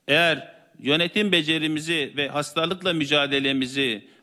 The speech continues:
bu yönde başarılı bir şekilde sürdürebilirsek daha az görülen ülkeler sı-, kısmına doğru kaymış olacak. Değilse İngiltere gibi,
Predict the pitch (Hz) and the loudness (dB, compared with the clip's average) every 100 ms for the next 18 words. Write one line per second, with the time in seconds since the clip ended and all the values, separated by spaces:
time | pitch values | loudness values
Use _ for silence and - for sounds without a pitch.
0 | - 131 180 185 160 143 131 110 101 143 | -18 -2 2 2 2 0 0 -2 -4 -4
1 | - 165 202 180 151 139 120 127 117 120 | -2 -2 -2 -2 -2 -2 -2 -4 0 -2
2 | 110 - 151 156 160 160 143 143 127 180 | -2 -2 0 2 2 2 2 -2 -2 -2
3 | 208 202 - _ _ _ - 151 175 196 | -2 -4 -20 _ _ _ -2 2 4 2
4 | 180 - 156 185 165 156 147 135 123 107 | -2 0 2 2 0 -2 0 -2 -2 -6
5 | - 123 113 131 156 175 - 170 _ _ | -6 -6 -2 0 0 -2 -6 -10 _ _
6 | - 165 175 185 185 185 147 151 156 151 | -4 -4 0 2 2 0 2 4 2 2
7 | 160 170 - 185 175 180 175 - - - | 0 0 -2 -4 -2 -4 -6 -20 -20 -20
8 | - 147 190 175 180 185 196 - _ _ | -2 4 4 4 2 0 -2 -6 _ _
9 | _ _ _ _ _ _ 143 160 180 170 | _ _ _ _ _ _ 0 2 2 2
10 | 175 156 135 131 165 | 2 2 2 -2 -2